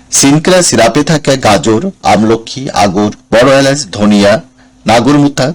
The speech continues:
ছোট এলাচ, লবঙ্গ, জটামাংসি, এলাঙ্গি, দারুচিনি, গোলাপ ফুল, শ্বেতচন্দন, তুলসী, শৈলজ এর প্রাকৃতিক নির্যাস শত শত বছর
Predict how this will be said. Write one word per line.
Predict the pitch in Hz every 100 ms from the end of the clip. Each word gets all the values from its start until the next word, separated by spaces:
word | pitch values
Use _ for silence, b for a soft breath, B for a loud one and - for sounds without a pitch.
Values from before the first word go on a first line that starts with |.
| -
ছোট | 117 113 110
এলাচ, | 104 101 117 - -
লবঙ্গ, | 95 98 113 110 110 170 b b b b
জটামাংসি, | 170 127 143 151 151 - 143 170 - - _ _ b b b
এলাঙ্গি, | 104 117 127 127 135
দারুচিনি, | 104 92 107 123 117 143 -
গোলাপ | 104 101 -
ফুল, | - 120 - -
শ্বেতচন্দন, | - 349 - 147 139 139 131
তুলসী, | - 101 - 117 139 -
শৈলজ | - 120 104 117 110 - B B B B
এর | 151 147
প্রাকৃতিক | 156 160 175 190 151
নির্যাস | 101 107 107 69 - - b b b b
শত | - 160 156
শত | 196 196 175
বছর | 104 101 135